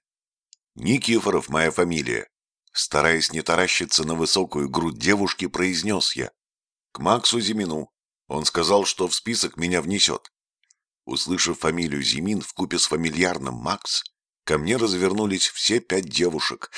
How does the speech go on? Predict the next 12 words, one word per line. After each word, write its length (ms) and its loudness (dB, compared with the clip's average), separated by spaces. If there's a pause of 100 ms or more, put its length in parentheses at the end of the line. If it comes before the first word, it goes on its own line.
(200)
и 80 -2
одарили 480 2
меня 280 0
улыбками. 800 -4 (380)
Причем 420 0
пара 380 2
из 120 -2
этих 320 -4
улыбок 520 -4
была 240 -2
просто-таки 800 -2
многообещающая. 1200 0